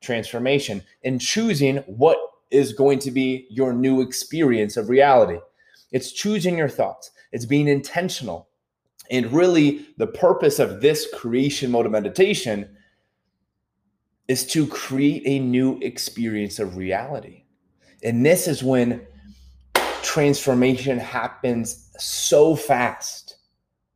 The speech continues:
in a blink of an eye, in an instant. Because when you change your thoughts and you choose your thoughts, and I'll show you how to do this in a moment,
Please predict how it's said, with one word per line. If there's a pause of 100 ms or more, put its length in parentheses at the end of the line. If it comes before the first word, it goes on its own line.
(800)
in
a
blink
of
an
eye, (880)
in
an
instant. (680)
Because
when
you
change
your
thoughts
and
you
choose
your
thoughts,
and
I'll
show
you
how
to
do
this
in
a
moment,